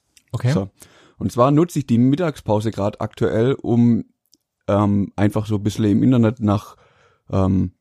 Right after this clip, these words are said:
Speaker 2: verschiedensten Artikeln zu suchen und lese halt dann einfach ein bisschen. Ja?
Speaker 1: Also du liest einfach.
Speaker 2: Ich lese einfach, ja,
Speaker 1: Vielen
Speaker 2: Zeitung,
Speaker 1: Dank
Speaker 2: was
Speaker 1: für
Speaker 2: weiß ich,
Speaker 1: diesen
Speaker 2: Spiegel, Zeit, überall findest du ja irgendwas, was dich irgendwie interessiert.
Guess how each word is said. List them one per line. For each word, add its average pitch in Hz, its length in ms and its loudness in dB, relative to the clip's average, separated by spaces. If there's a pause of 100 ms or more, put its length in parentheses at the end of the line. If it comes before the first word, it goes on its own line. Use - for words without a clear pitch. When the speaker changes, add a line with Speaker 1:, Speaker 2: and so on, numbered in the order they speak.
Speaker 2:
verschiedensten 120 600 -2
Artikeln - 460 -6
zu 107 300 -4
suchen 135 420 0
und 104 80 4
lese 104 340 2
halt 95 100 0
dann 90 120 -2
einfach 92 340 -2
ein 95 100 -6
bisschen. 104 280 -6 (400)
Ja? 117 220 0
Speaker 1:
Also 110 220 -4
du 104 140 -6
liest 101 280 -8
einfach. 101 300 -14
Speaker 2:
Ich - 200 -6
lese 92 260 0
einfach, 95 300 -4
ja, 110 280 2
Speaker 1:
Vielen - 220 -20
Speaker 2:
Zeitung, 107 340 4
Speaker 1:
Dank 101 140 2
Speaker 2:
was 98 120 0
Speaker 1:
für - 60 0
Speaker 2:
weiß 98 120 -2
ich, 110 60 2
Speaker 1:
diesen 107 140 -6
Speaker 2:
Spiegel, 113 520 2 (260)
Zeit, 104 420 2
überall 123 380 4
findest 110 260 -2
du 107 40 2
ja 101 60 0
irgendwas, 101 360 0
was 104 140 -2
dich 123 120 -6
irgendwie 95 240 0
interessiert. - 440 -10